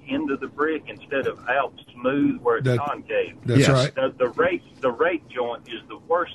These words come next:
Speaker 1: thing in the world you can put on a chimney because you give it about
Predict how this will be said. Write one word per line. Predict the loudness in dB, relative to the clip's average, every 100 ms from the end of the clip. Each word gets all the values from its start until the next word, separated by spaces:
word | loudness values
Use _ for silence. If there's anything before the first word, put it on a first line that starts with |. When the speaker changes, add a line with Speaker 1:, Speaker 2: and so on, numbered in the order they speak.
| -6
Speaker 1:
thing | -4 -2
in | 0
the |
world | 2 2 2 0 -6
you | -12
can | -4
put | 0 0
on | -2
a | -6
chimney | -12 -10 -10 -12 -12 -10
because | -2 -2 -2 -6
you |
give | -4 -4 -4
it |
about | -2 -2 -2